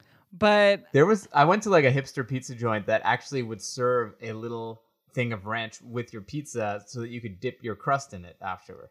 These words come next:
Speaker 2: which I thought
Speaker 1: it's
Speaker 2: was a
Speaker 1: honestly
Speaker 2: classy
Speaker 1: very
Speaker 2: move.
Speaker 1: good. And if you dip barbecue chicken pizza in ranch, it's, like, amazing.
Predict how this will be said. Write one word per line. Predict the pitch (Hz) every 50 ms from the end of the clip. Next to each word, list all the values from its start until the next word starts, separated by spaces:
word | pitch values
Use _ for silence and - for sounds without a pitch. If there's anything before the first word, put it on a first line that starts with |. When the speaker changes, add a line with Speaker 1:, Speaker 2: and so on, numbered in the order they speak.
| _ _ _
Speaker 2:
which | - 107 110
I | 131 123
thought | 117 143
Speaker 1:
it's | 135 127
Speaker 2:
was | 113 208
a |
Speaker 1:
honestly | 208 233 - - -
Speaker 2:
classy | 135 - 226 185 175
Speaker 1:
very | 190 175 170 170 170
Speaker 2:
move. | 165
Speaker 1:
good. | 160 170 165 165
And | 170 170 175
if | 160 -
you | 190 180
dip | 165 - 180 175 170 - - - _ _ _ - - -
barbecue | 190 202 196 196 185 180 - 202 170
chicken | - 190 - - 190 190
pizza | - 220 214 196 - - 226 220 226 220 226 -
in | - 226 220
ranch, | 214 220 220 220 220 220 - - -
it's, | 156 165 - -
like, | 143 147 -
amazing. | 147 139 117 101 78 - - 73 73 - - 190 180